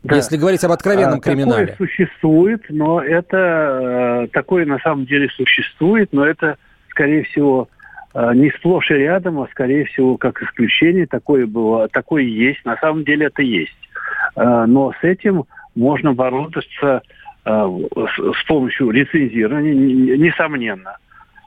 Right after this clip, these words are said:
Speaker 1: А, а, но и с-, тоже у нас вполне достаточно законов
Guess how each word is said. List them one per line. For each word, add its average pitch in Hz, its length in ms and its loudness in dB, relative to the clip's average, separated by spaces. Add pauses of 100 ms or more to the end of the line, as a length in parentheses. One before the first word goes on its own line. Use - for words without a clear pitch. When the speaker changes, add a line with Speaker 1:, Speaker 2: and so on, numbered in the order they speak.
(300)
Speaker 1:
А, 120 1040 2
а, - 60 -4 (160)
но 131 300 4
и 120 140 -4
с-, - 360 -8
тоже 139 400 0
у 127 100 -2
нас 127 180 2
вполне 139 320 0
достаточно 143 500 -2
законов 147 540 -2